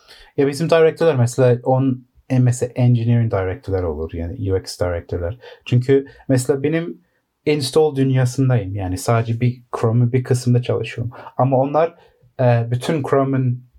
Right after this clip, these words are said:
ç-, çalıştığı şeyleri görebildiği için bazen bizim recommend edip, e, U X flow ya da yeni bir design pattern'ler bütün diğer Chrome şeylere, e, çalışamıyor. Ya da mesela i-,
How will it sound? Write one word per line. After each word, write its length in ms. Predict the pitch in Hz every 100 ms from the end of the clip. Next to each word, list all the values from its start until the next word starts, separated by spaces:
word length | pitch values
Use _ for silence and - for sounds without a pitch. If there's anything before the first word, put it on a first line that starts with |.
| _ -
ç-, 320 | - - 123
çalıştığı 640 | - 120 117 - 110 110 123 _
şeyleri 400 | - - 117 123
görebildiği 640 | 120 123 123 123 123 131 135
için 280 | 127 160 - - -
bazen 480 | 131 151 160 165 156 - -
bizim 380 | 135 147 131 131
recommend 400 | 131 139 143 143
edip, 340 | 135 147 - _ _ _ _ 127
e, 520 | 120 117 113 110 120
U 80 | 127
X 200 | 123 -
flow 260 | 123 113
ya 140 | 113 110
da 40 |
yeni 320 | 110 113 117
bir 340 | 113 - 117 117
design 300 | 110 117 120
pattern'ler 520 | 117 110 117 123 160 - - _ 123
bütün 340 | 123 156 156
diğer 260 | 147 139 127
Chrome 320 | 127 123 120
şeylere, 580 | - 113 110 123 202 - _ _ _ -
e, 500 | 135 131 127 127 127 - _ -
çalışamıyor. 720 | - 147 147 165 160 117 101
Ya 200 | 117 117
da 180 | 117 113 131
mesela 460 | 123 127 123 123 - - _ _
i-, 140 | 165